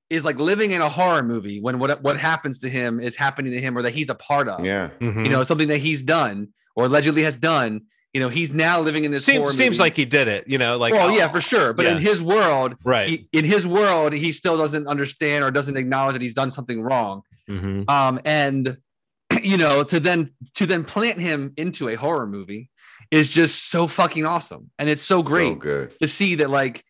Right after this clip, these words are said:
Speaker 1: he is kind of the asshole, you know, even though he's not an asshole in most
Speaker 2: Kinda.
Speaker 1: movies that he's in, you know,
Speaker 2: Oh, God,
Speaker 1: he's
Speaker 2: man.
Speaker 1: like, he's the guy who,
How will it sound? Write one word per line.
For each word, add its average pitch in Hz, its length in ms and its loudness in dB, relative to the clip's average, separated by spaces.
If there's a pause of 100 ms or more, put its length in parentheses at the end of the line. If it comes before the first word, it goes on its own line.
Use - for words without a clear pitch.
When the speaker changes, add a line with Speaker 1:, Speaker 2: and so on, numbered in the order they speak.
(240)
Speaker 1:
he 185 200 2
is 196 160 2
kind 180 260 -2
of 175 60 -2
the 170 140 0
asshole, 135 640 -4
you 135 120 -4
know, 131 220 0
even 160 260 0
though 160 160 2
he's 143 200 -2
not 165 260 2
an 156 100 0
asshole 127 420 -2
in 135 120 0
most 151 180 4
Speaker 2:
Kinda. 165 140 0
Speaker 1:
movies 170 200 2
that 156 100 -4
he's 147 180 -6
in, 135 380 -2 (380)
you 139 100 -2
know, 139 380 0
Speaker 2:
Oh, - 80 -20
God, 123 360 -4
Speaker 1:
he's 160 240 2
Speaker 2:
man. 156 80 4
Speaker 1:
like, 147 420 0 (640)
he's 170 340 0
the 160 120 0
guy 165 420 2
who, 160 760 2